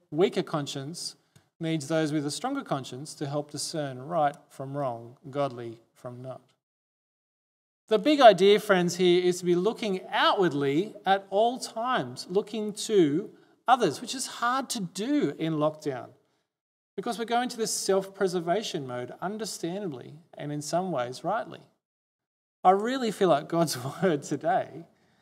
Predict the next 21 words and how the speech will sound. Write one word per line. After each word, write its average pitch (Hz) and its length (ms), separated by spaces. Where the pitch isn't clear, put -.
is 196 200
encouraging 220 680
us, - 520
not 320 160
challenging 175 380
us, 208 100
not 277 120
rebuking 147 540
us. 226 300
It 202 80
can 208 100
be 214 120
totally 247 320
understandable 143 540
that 147 100
you've 135 100
gone 143 140
into 135 180
a 135 60
self-preservation 123 880
mode, 127 280